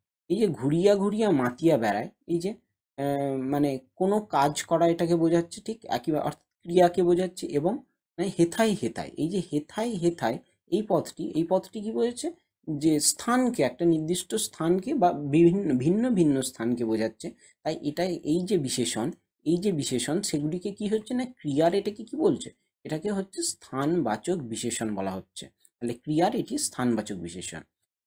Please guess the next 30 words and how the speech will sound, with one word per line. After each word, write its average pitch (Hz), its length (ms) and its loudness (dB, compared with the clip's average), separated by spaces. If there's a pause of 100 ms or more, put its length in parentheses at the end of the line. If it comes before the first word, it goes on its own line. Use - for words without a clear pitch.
ঠিক 220 120 -6
একইভাবে 190 500 2
প্র-, 175 380 -6
প্রথমটা 208 460 0 (220)
আমি 165 360 6
মানে 151 460 0
পূর্বেই 185 400 0
বলেছি, 180 400 4
সিংহাসন 202 800 0 (360)
তোমার 185 260 2 (120)
যোগ্য 147 460 2
স্থান - 320 -4 (120)
নয়, 135 140 -4 (280)
নিচে 147 320 4
নেমে 127 280 4
এসো 123 240 -2
শয়তান। 90 420 -8 (600)
এই 202 140 -4
যে 190 120 2
নিচে 185 420 4
নেমে 143 320 4
আসা, 104 240 -6 (300)
এটা 214 180 -2
হচ্ছে 214 300 -2
কি 240 180 -6
না - 220 -2 (600)
নেমে 208 300 4
আসা 175 220 2
হচ্ছে 175 360 -4
কি 233 220 -10